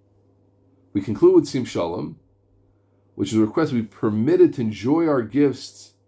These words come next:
midst peace, right? Meaning to say, we've, we've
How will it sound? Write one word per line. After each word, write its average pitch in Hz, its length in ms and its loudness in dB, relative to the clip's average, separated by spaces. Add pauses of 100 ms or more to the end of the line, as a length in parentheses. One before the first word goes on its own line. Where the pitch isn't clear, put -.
(640)
midst 113 460 -2
peace, - 540 -6 (1160)
right? 98 340 -4 (920)
Meaning 117 380 0
to 104 80 -12
say, 92 380 -2
we've, 104 320 -6 (120)
we've 95 380 -8